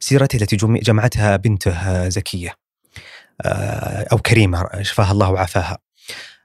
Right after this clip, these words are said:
آه، اعترف بأنه في يوم من الأيام قال لزوجته: "اسمحي لي، سوف أعشق إحدى النساء،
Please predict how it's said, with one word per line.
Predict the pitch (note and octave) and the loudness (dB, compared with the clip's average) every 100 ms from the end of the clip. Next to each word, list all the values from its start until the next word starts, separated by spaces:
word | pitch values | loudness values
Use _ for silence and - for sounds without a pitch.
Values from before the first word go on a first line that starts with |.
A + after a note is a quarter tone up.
| - | -8
آه، | D2 C2+ C#2+ - - _ _ _ - | -6 -6 -6 -8 -14 _ _ _ -4
اعترف | F3+ A#2 G#2+ - - _ _ | -4 -4 -8 -14 -20 _ _
بأنه | A2+ C3+ | 0 0
في | A#2 B2+ | 0 0
يوم | C3 | 0
من | A2+ | 0
الأيام | C3 B2+ | 0 0
قال | C#3+ C3+ | 0 2
لزوجته: | G#2 G2+ G2+ - G#2+ - - | 2 0 -4 -6 -8 -10 -8
"اسمحي | - A#2+ - | 0 2 2
لي، | F#2 F2 _ _ _ _ | -4 -6 _ _ _ _
سوف | - A2+ - | 0 0 2
أعشق | A2+ G#2 A2+ - B2+ - _ _ - | 0 0 -2 0 -2 -2 _ _ -6
إحدى | - A2 | -2 0
النساء، | G2+ G2 - B2+ C#3+ | 2 0 2 0 0